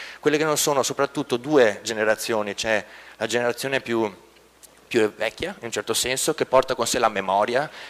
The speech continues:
che è una parte fondante della resilienza, e i bambini, che sono i soggetti più deboli, che sono il nostro futuro,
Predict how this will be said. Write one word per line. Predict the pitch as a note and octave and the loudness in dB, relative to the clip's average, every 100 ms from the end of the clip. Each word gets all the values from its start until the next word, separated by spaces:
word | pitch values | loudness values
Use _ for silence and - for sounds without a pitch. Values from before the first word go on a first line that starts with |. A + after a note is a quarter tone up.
| - | -10
che | A#2 | -4
è | |
una | A2+ A2 | -2 -2
parte | - B2+ - | 0 -2 -2
fondante | - A2+ G#2+ G2+ G#2 C3+ | -2 -2 -2 -4 -4 -4
della | B2+ | -2
resilienza, | A#2 G#2+ A2+ A2+ A2 C#3 C#3 - - | -2 -2 -4 -6 -4 -4 -6 -10 -14
e | B2+ | -8
i | |
bambini, | A#2 C3 A2 F#2 F#2 - - - - _ | -6 -4 -6 -6 -8 -10 -20 -20 -20 _
che | - | -10
sono | - C3+ | -8 -6
i | B2 | -4
soggetti | - C3+ - | -2 -2 -4
più | - | -8
deboli, | C#3 G#2+ G2+ G#2+ | -2 -2 0 -2
che | G#2 | -2
sono | A2 B2 | -6 -4
il | A#2+ | -2
nostro | B2+ - | -4 -4
futuro, | - C3 A2+ G2+ G2+ | -8 -8 -4 -2 -2